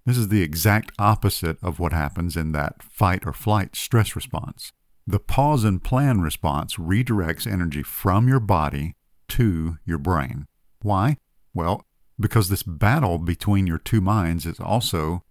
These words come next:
a really energy expensive process. Robert Sapolsky, a neurobiologist at Stanford University, has argued that the main job of your prefrontal cortex is to, quote, "bias the brain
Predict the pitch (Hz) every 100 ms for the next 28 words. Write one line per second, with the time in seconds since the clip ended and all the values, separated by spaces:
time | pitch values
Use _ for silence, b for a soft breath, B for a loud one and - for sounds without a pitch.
0 | - 87 82 101 92 85 92 - _ 113
1 | 110 87 90 85 - 87 - - 107 95
2 | - 76 69 92 90 85 - - - -
3 | _ _ _ 85 92 107 98 - - -
4 | 117 113 - 78 85 - 80 82 85 104
5 | 87 80 80 98 101 80 85 85 76 76
6 | - 98 92 73 71 69 98 98 69 71
7 | 82 82 78 78 78 71 78 - - 92
8 | 80 85 110 147 113 85 113 98 76 69
9 | 82 78 76 - 113 - 92 - - 110
10 | 101 78 71 - 85 - - 85 98 82
11 | - - _ _ - 80 80 82 117 131
12 | - 104 90 98 78 65 69 85